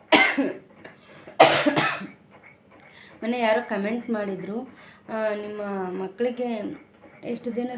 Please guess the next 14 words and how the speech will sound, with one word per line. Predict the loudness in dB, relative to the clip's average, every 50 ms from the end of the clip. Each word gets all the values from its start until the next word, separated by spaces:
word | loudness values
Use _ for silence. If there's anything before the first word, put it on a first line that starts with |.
| -8 -6
ಸ್ನಾನ | -6 -4 -4 -4 -4 -4
ಮಾಡಿಸಿದ್ರಿ | -4 -4 -4 -4 -6 -6 -8 -8 -8 -6 -6 -6 -4 -4 -4 -4
ಹುಟ್ಟಿದ | -4 -4 -6 -4 -4 -4 -4 -2
ಮೇಲೆ?" | -2 -2 -2 -2 -2 -4
ಅಂತ | -4 -6 -8
ಕೇಳಿದರು. | -10 -10 -6 -4 -4 -2 -2 -4 -6 -6 -10 -12 -12 -14 -18 -20 -20 -20 -20 _ -8 -4
So | -2
ಹಂಗಾಗಿ | -2 -2 -2 -2 -2 -2 -2 -2 -2
ಅದ್ರ | -2 -2 -2 -4
ಬಗ್ಗೆನೂ | -4 -4 -6 -6 -4 -4 -4 -4
ಹೇಳ್ಬೇಕು | -4 -4 -4 -4 -4 -4 -4 -6 -8 -8 -10 -10
ಅಂತ | -10 -8 -8 -6
ಅನ್ನಿಸ್ತು. | -6 -4 -6 -6 -8 -10 -12 -10 -10 -12 -12 -18 -20 -20 -20 -20 -20 -20 -20 -20 -20 _ -20 -20 -20 -16
ಆ, | -12